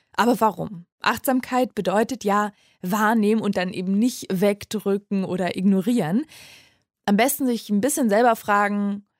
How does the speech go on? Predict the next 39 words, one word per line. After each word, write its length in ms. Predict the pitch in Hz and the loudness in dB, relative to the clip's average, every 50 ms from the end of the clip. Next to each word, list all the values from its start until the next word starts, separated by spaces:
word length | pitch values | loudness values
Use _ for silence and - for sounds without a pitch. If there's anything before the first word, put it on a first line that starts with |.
| _ _ _ _ _ _ - | _ _ _ _ _ _ -4
"Was 160 | 202 214 - | -2 0 0
steckt 240 | - 233 208 - - | 0 0 -2 0 -2
dahinter? 560 | 175 175 233 262 302 - 320 302 302 294 277 - _ _ _ - | -2 0 2 2 2 2 2 2 2 0 -2 -6 _ _ _ -4
Was 300 | 190 247 262 - - - | -2 0 0 0 -2 0
genau 600 | 247 226 196 190 196 214 226 247 254 247 240 240 - _ _ - | 0 0 2 2 4 4 4 4 4 2 0 -2 -6 _ _ -8
will 240 | 175 185 233 240 247 | -2 0 2 2 4
mir 120 | 240 220 | 2 2
der 140 | 214 196 190 | 2 0 0
Neid 520 | 185 175 160 180 208 233 233 202 - - _ _ - | 0 -2 0 0 2 2 0 0 -4 -10 _ _ 0
damit 340 | 202 214 214 208 214 175 - | 2 2 4 4 2 2 0
sagen?" 380 | 185 165 170 170 151 151 135 | -2 0 0 -2 -4 -6 -8
Und 200 | - 180 - - - | -8 -8 -8 -6 -8
ich 200 | - - - - | -10 -10 -8 -4
glaube, 380 | - 214 196 233 262 254 180 160 | -2 0 2 4 4 4 2 4
wenn 120 | 190 214 226 | 2 2 2
man 120 | 254 262 - | 2 0 -2
sich 160 | 226 - - | -4 -10 -8
diese 240 | - 240 240 254 196 | -6 -2 -2 -2 -2
ganzen 580 | - 202 240 285 311 - - - 277 247 - | -2 -2 -2 -2 -4 -4 -4 -4 -4 -4 -4
tiefgründigen 920 | - - - 262 302 294 - - 214 185 208 214 233 226 220 196 190 190 185 | -4 0 2 2 2 2 0 -8 -6 -4 -2 -2 -2 -2 -4 -4 -4 -4 -6
Fragen 420 | - - - 170 190 202 208 170 | -6 -10 -8 -8 -4 -4 -4 -4
stellt, 520 | - - - - 147 151 175 214 _ - _ _ _ _ _ _ _ _ _ | -4 -6 -8 -8 -10 -8 -8 -8 _ -12 _ _ _ _ _ _ _ _ _
das 160 | - 175 - | -8 -8 -8
ist 80 | - - | -6 -6
jetzt 160 | 185 175 - | -6 -6 -4
so 60 | 185 | -4
meine 300 | 180 175 165 196 233 233 | -2 0 0 0 0 0
Meinung, 420 | 180 139 131 - 165 180 214 233 233 - - - - - | 0 -2 -6 -6 -4 -2 -2 -2 -4 -6 -16 -20 -4 -2
dann 120 | 185 190 | 0 2
rückt 240 | 180 208 - - - | 2 2 0 0 -4
vielleicht 340 | - 220 214 196 196 - - | -4 -2 0 -2 -2 -2 -4
dieses 280 | 214 190 190 190 - - | -4 -2 0 0 0 0
Neidgefühl 600 | 214 202 202 226 - - - 294 - - 233 170 | 0 2 2 0 -2 0 0 -2 0 0 -2 -2
auch 180 | 170 170 - 196 | -2 -4 -2 -2
ein 80 | 190 | -2
bisschen 460 | 175 170 - - - 165 160 156 160 _ _ _ _ _ _ - | -2 -2 -2 -2 -2 -4 -6 -6 -8 _ _ _ _ _ _ 0
in 100 | 208 214 | 2 2
den 60 | 202 | 4
Hintergrund. 680 | 208 208 190 - 180 165 - - 165 143 - - - - | 4 2 2 0 -2 -6 -6 -10 -14 -14 -8 -8 -10 -10